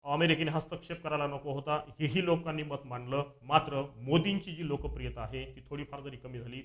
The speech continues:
तरी ती परत एकदा पहिल्यासारखी करण्याची क्षमता ही मोदींमध्येही आहे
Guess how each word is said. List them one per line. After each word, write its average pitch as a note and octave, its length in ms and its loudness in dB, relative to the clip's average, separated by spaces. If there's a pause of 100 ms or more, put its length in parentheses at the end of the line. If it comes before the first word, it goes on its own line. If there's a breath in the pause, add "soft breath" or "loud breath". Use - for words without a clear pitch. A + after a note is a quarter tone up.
तरी B2+ 120 -8
ती C3 120 -10
परत E3+ 540 4
एकदा C3 300 -4
पहिल्यासारखी C3 760 -2
करण्याची A#2+ 380 -16
क्षमता B2+ 500 -8
ही - 380 -16
मोदींमध्येही C3+ 800 -2
आहे A#2+ 240 -4